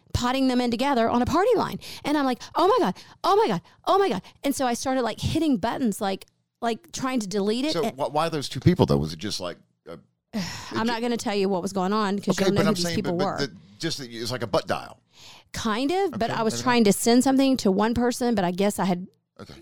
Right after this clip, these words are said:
Speaker 1: the th-, the two of them had been in a group text with me at some point. It was insanity. And then the camera started, I was trying to flip it, and the camera was flipping off me,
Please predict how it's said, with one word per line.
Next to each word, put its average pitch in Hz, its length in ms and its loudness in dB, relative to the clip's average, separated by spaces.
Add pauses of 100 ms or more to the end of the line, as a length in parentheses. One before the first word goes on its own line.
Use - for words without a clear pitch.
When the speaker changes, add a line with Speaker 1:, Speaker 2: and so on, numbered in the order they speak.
Speaker 1:
the 220 120 4
th-, 202 300 -10
the 196 180 0
two 262 220 2
of 226 80 0
them 220 160 2
had 202 120 4
been 202 120 0
in 185 80 2
a 175 40 0
group 202 240 0
text - 300 -6
with 277 120 0
me 285 360 2
at 226 160 -2
some 254 180 -2
point. 277 320 0 (1300)
It 214 100 4
was 202 140 2
insanity. 160 540 -2 (100)
And 220 180 4
then 214 240 2
the 190 120 2
camera 277 420 0
started, 208 340 0
I 208 80 2
was 202 100 2
trying 233 200 0
to 180 40 2
flip 254 300 0
it, 285 140 0
and 208 100 2
the 196 40 2
camera 226 200 2
was 202 120 2
flipping 196 240 2
off 254 200 2
me, 269 200 0